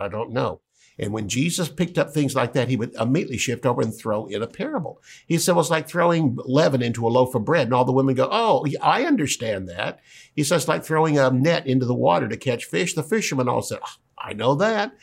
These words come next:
He says, "Like sowing, throwing seed in the ground and you get a crop." And all the farmers said, "I understand that." He brought things down to easy to understand. And I think that's what the Word of God needs to be. If there's complicated parts of the Word of God, I will study it until I get the simplicity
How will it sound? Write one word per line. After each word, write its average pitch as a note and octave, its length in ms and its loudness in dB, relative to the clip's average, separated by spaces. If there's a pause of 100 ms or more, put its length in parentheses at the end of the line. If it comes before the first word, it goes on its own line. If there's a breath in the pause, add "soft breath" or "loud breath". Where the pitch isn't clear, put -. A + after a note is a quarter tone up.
(300 loud breath)
He C3+ 100 4
says, C3+ 260 2
"Like C3+ 160 2
sowing, C#3 360 2
throwing C3+ 320 2
seed D3+ 300 2
in C3+ 40 0
the C3+ 80 0
ground D#3 400 0
and A2 100 -2
you - 80 -6
get A2 120 -2
a G#2 60 -4
crop." C#3 360 0
And G2+ 160 -6
all A2+ 140 0
the A#2 80 0
farmers D#3 360 0
said, G2+ 140 -4
"I A2 120 -2
understand B2 500 -2
that." G#2+ 180 -4 (260 loud breath)
He C#3+ 200 4
brought E3+ 400 2
things G3 260 2
down C#3+ 280 2
to B2 200 -4
easy C#3+ 400 2
to - 220 -6
understand. A#2 640 -2
And G2+ 100 -4
I E3 120 0
think C3+ 240 -4
that's B2+ 200 -2
what B2 140 0
the A2 80 -4
Word G#2+ 220 -4
of G2 100 -8
God F#2 220 -8
needs F#2+ 220 -12
to G2+ 100 -8
be. B2+ 340 -10 (420 loud breath)
If A#2 200 -2
there's G2+ 160 -4
complicated D3 680 2
parts D3+ 280 2
of C3 80 2
the B2+ 80 0
Word C3 180 2
of A#2+ 100 -2
God, C3 300 2
I C3+ 300 2
will B2+ 260 2
study F2+ 640 0
it - 100 -10
until G2+ 480 -4
I A#2+ 240 0
get A2 260 -4
the G#2 120 -8
simplicity G2+ 840 -4